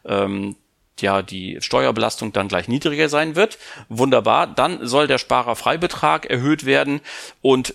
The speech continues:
zum Dritten gibt es noch eine <laughs> Meldung, die ist wirklich ein bisschen seltsam. Manchmal versteht man Politik ja auch nicht so richtig, aber da steht im Jahressteuergesetz drin, zwölf Millionen Euro sollen eingesetzt werden zur Verbesserung der Zulagenzuteilung in der Riester-Rente.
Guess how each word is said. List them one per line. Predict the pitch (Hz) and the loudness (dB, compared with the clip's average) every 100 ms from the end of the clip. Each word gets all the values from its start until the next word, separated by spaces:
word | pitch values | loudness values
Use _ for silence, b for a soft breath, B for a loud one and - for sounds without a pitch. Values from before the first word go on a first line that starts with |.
| 113 | -4
zum | - 117 | 0 0
Dritten | 110 143 - 233 220 | 2 0 2 -2 0
gibt | 180 156 | -2 -2
es | - | -2
noch | 156 151 | 0 0
eine | 123 139 120 - | -2 -2 -2 -4
<laughs> | |
Meldung, | 131 110 - 135 120 - | -4 -4 0 -2 -2 -6
die | 127 | -4
ist | 110 110 | -2 0
wirklich | 120 - 104 | 0 0 -4
ein | 92 | -2
bisschen | 98 107 98 | 0 0 2
seltsam. | 101 104 - 123 170 B B B | 2 4 2 0 -2 B B B
Manchmal | - 131 - 120 | -4 -2 0 -2
versteht | - - - | -2 -4 -4
man | 117 | -4
Politik | 98 101 95 101 - | -6 -8 -8 -10 -6
ja | |
auch | 101 | -6
nicht | 101 95 | -6 -10
so | 98 | -8
richtig, | 101 - 135 - | -8 -6 -8 -2
aber | 101 107 131 | 0 2 2
da | 160 113 | 0 -2
steht | - 135 - | -2 -6 -6
im | 110 110 - | -6 -6 -2
Jahressteuergesetz | 107 107 104 113 120 117 107 95 | -2 0 -2 -2 -2 -2 -4 -6
drin, | - 113 151 - B B | -2 -2 -4 -10 B B
zwölf | - - 143 143 | -2 2 2 2
Millionen | 127 127 120 | 0 0 -2
Euro | 113 107 110 117 139 156 | 0 2 2 2 0 0
sollen | - 110 120 120 | -2 0 0 0
eingesetzt | 107 120 117 123 - 104 | -2 -2 -2 -4 -6 -2
werden | 107 117 139 - B B | 0 0 -2 -10 B B
zur | - 123 | -4 -2
Verbesserung | - 104 113 131 120 123 123 | 0 0 0 0 0 0 0
der | 98 | -2
Zulagenzuteilung | - 185 143 101 101 - 107 110 110 113 | -2 -2 0 0 -4 -8 -2 0 0 -2
in | 107 | -4
der | 107 | -4
Riester-Rente. | 139 - - 85 - - | -4 -6 -4 -4 -6 -12